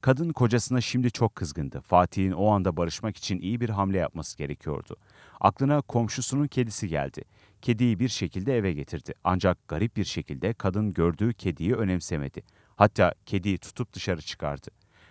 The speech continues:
Kadın tek başına yatağına girip uzandı. Fatih kendisini çok suçlu hissettiğinden onun yanından ayrılamıyor, korkusundan ona bir şey de soramıyordu.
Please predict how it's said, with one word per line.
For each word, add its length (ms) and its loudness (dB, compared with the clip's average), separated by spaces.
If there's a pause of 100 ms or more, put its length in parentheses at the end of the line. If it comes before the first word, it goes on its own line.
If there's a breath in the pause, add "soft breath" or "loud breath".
(140 soft breath)
Kadın 320 2
tek 280 -6
başına 260 -2
yatağına 420 0
girip 300 -6
uzandı. 420 -6 (320 soft breath)
Fatih 360 0
kendisini 640 0
çok 280 -2
suçlu 400 -2
hissettiğinden 800 -2 (260 soft breath)
onun 240 4
yanından 400 2
ayrılamıyor, 800 0 (260 soft breath)
korkusundan 640 2
ona 260 2
bir 100 0
şey 280 -2
de 80 0
soramıyordu. 680 -2